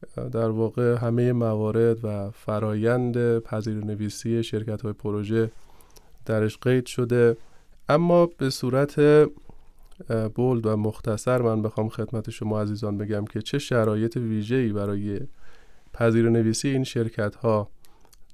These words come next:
در بورس تهران، اه، در واقع مطرح هست، می‌تونم به چند مورد اشاره کنم. اول اینکه بپردازیم به تعریف شرکت پروژه. این که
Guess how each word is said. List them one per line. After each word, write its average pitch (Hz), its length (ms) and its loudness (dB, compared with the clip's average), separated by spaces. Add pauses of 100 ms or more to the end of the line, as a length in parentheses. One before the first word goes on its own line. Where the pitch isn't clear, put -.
در 110 320 0
بورس 107 280 -4
تهران، 110 800 0 (140)
اه، 104 60 -6 (420)
در 107 120 -8
واقع 101 180 -8
مطرح 104 640 -6
هست، 123 440 -2 (420)
می‌تونم 147 300 0
به 139 60 -2
چند 131 280 0
مورد 120 440 2
اشاره 107 340 -2
کنم. - 320 -6 (160)
اول 156 240 2
اینکه 170 260 0
بپردازیم 151 540 0
به 143 360 0
تعریف 127 380 -2
شرکت 117 460 -2
پروژه. 113 760 -2 (1300)
این 151 200 2
که 151 520 8